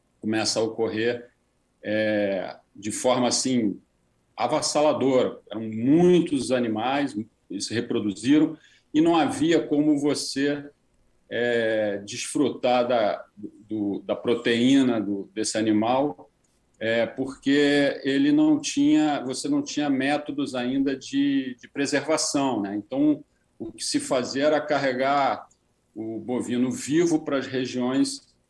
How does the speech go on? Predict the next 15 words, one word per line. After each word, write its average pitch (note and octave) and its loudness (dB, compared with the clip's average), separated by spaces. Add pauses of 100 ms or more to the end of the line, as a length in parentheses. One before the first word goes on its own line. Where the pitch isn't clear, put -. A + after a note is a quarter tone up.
(100)
onde A#2+ 0
havia B2+ 0
atividade A#2 -2 (440)
de G2+ 0
mineração, A#2 0
a F2+ -8 (300)
famosa G#2+ -6
corrida G#2+ -6
do G2 -2
ouro, C3 2
diamante, A#2+ 0
et A2 -8
cetera. - -2 (760)
Até D3 0
que F3+ -4